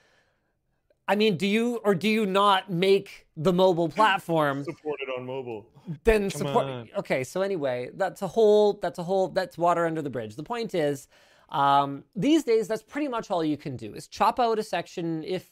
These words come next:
Speaker 1: it kind of works with the video and leave a pinned comment. Um, so here's what Hardware Unbox pinned. Uh, Tim was the one who worked on this video. He said, Update. In the original version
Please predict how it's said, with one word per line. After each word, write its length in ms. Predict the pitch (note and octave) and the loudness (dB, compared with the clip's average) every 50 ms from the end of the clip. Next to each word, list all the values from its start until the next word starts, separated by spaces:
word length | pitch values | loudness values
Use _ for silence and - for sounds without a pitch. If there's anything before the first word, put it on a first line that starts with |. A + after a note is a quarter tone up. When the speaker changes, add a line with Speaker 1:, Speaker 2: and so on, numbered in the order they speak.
| _ _ | _ _
Speaker 1:
it 240 | G3 F3+ - - E3 | -8 -8 -8 -8 -6
kind 220 | - F3 F3 E3 | -6 -4 -2 -2
of 100 | D#3+ D3 | -4 -2
works 380 | C3 D3 D#3+ D#3+ D#3 - - - | -2 -2 -2 -2 -4 -6 -10 -12
with 140 | D#3+ - - | -10 -8 -8
the 80 | D#3+ | -6
video 520 | C3+ D3 C#3 C#3 C#3 C3+ C3 C3 C3+ - - _ _ _ _ _ | -4 -2 -2 -2 0 0 0 0 -2 -4 -8 _ _ _ _ _
and 360 | - D#3+ D#3+ E3 D#3+ D3 B2+ | -6 -4 -4 -2 -4 -4 -4
leave 220 | C3+ D#3+ F3+ D3 | -2 -2 -2 -2
a 40 | E3 | -4
pinned 360 | - - D#3 C3 B2+ A#2+ - | -6 -8 -10 -10 -10 -10 -12
comment. 500 | - - A#2+ G#2+ G2+ G2+ A2 - - _ _ _ _ _ _ _ _ _ - | -12 -12 -12 -12 -12 -14 -16 -18 -20 _ _ _ _ _ _ _ _ _ -2
Um, 600 | C3+ C3 B2+ B2+ B2 B2 A#2+ A#2 A#2 A#2 A2 - _ _ _ _ _ _ _ _ _ _ _ _ _ _ _ _ _ _ | 2 4 4 6 4 4 2 0 -4 -10 -16 -18 _ _ _ _ _ _ _ _ _ _ _ _ _ _ _ _ _ _
so 280 | - - G#3+ G#3 G#3 G#3 | -6 -2 -2 0 0 -2
here's 460 | - - - C#4 D4+ D4 C#4+ A3 - | -4 -6 -4 -2 0 0 -2 -4 -2
what 220 | G#3 A3 A3 G#3+ G#3 | 0 2 2 2 2
Hardware 440 | E3 F#3+ F3+ E3 D#3+ E3+ E3 E3 D3+ | 0 0 0 2 2 0 0 0 0
Unbox 560 | C#3 C3 C3+ C3 C3 B2+ - - - - - _ | 0 2 4 4 2 2 -2 -10 -16 -16 -18 _
pinned. 500 | - - C#3+ C#3 B2+ A#2 G#2+ G2+ - - _ _ _ _ _ - | 0 0 0 0 -2 -10 -14 -16 -20 -20 _ _ _ _ _ -10
Uh, 180 | - C3 A#2+ - - - | -8 -8 -8 -8 -8 -2
Tim 320 | - A3 F3+ C3 G#2+ F2 | 2 2 2 2 -2 -8
was 260 | G2 A#2+ A#2+ G#2+ - - | -10 -10 -10 -10 -10 -12
the 100 | - A#2+ | -12 -12
one 140 | B2 A#2+ | -10 -10
who 100 | A#2 C3 | -10 -10
worked 220 | A#2 A#2+ A2+ - B2+ | -10 -10 -10 -10 -10
on 100 | A2+ A2 | -10 -10
this 140 | A2 - - | -12 -12 -12
video. 340 | C3 B2 B2+ C3 C3+ C3+ | -12 -12 -10 -12 -14 -14
He 100 | D#3 E3 | -16 -18
said, 240 | - _ - C#3 F3 - _ _ _ _ _ _ _ - | -14 _ -10 -10 -10 -12 _ _ _ _ _ _ _ 0
Update. 420 | A#3 C4+ - - - A2+ F#2 - _ _ _ _ - | 0 0 0 -2 -8 -8 -8 -10 _ _ _ _ -10
In 120 | D#3 D#3 | -6 -4
the 100 | D#3 D#3 | -4 -2
original 540 | D3+ D3 E3 A#3 C#4 A#3+ C4 B3+ C#4 C4+ A3+ | -2 -2 0 -2 -2 -2 -4 -6 -6 -6 -6
version 400 | F3 G3 G3+ G3+ F3 F3 F#3+ | -4 -4 -4 -4 -4 -6 -8